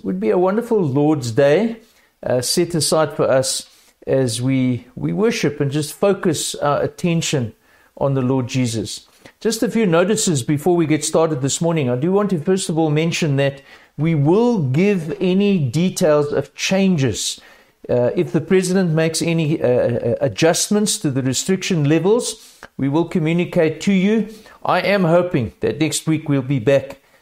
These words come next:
uh, in our buildings, uh, together, uh, being able to worship in a far more adequate, uh,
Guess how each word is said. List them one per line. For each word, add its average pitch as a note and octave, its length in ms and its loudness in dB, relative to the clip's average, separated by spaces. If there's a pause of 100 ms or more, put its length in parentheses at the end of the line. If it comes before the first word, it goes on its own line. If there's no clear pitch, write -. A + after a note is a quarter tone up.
(180)
uh, A#2 340 0
in C3+ 240 -2
our A#2+ 160 0
buildings, F3+ 800 0 (240)
uh, A#2 140 -2
together, D#3+ 800 0 (360)
uh, A#2 200 0
being C3+ 260 -2
able C#3 240 2
to C3+ 160 -4
worship C3+ 480 0 (420)
in B2+ 160 -4
a B2+ 60 -2
far E3+ 260 0
more D3 320 0
adequate, C3+ 680 -2
uh, A2+ 420 0